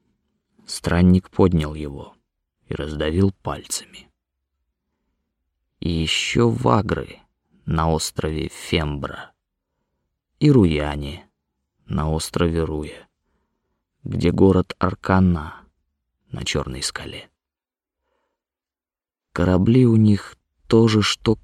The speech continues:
кони у вас, и их все боятся. "И тебя тоже?"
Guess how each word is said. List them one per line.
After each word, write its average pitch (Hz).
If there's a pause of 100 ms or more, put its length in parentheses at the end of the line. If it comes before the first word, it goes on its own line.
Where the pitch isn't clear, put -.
кони 90
у 76
вас, - (760)
и 87
их 95
все -
боятся. 82 (1600)
"И 82
тебя 82
тоже?" 104